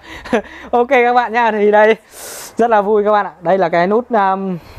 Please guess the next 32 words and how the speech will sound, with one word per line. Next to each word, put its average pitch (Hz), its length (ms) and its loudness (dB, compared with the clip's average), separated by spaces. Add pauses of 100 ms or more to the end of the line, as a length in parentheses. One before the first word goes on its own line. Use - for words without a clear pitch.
(340)
để, 156 320 -2
để 135 200 0
Lĩnh 180 220 -2
ngắm 165 160 -4
lại 202 180 -2
một 131 60 -12
cái 139 220 -2
cho 175 120 -2
xem, 165 260 -4 (180)
uh, 139 60 -2
thế 151 80 -4
nào. 156 160 0 (840)
Một 139 140 -2
nghìn 139 220 0
lượt 135 180 0 (100)
sub, - 240 -8 (640)
một 143 180 -2 (140)
trăm 156 180 -4
nghìn 151 160 -4
người 139 180 0
đăng 143 160 -6
ký. 139 260 0 (380)
Cảm 127 140 -2
ơn 143 100 -2
các 156 80 -6
bạn. 165 120 -8 (800)
Rất 180 160 -2
là 151 160 -6
cảm 135 200 -12
ơn 143 80 -6
các 147 80 -4
bạn, 151 140 -2